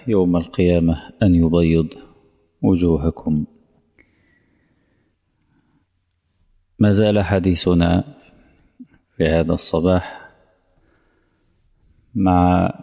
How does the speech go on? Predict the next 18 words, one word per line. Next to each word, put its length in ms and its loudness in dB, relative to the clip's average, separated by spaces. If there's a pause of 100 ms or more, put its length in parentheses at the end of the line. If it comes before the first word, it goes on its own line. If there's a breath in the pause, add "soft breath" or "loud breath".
كلام 500 2 (760 loud breath)
الرجل 320 -2
المبارك 720 0 (1080)
ابن 220 -2
القيم، 540 -2 (460)
فأسأل 380 -2
الله 320 0
أن 140 2
يمن 300 2
علي 360 2
وعليكم 420 0
بالعلم 340 0
النافع 480 0
والعمل 400 0
الصالح 540 -4
والرزق 360 -4
الطيب 420 -2
المبارك. 680 -2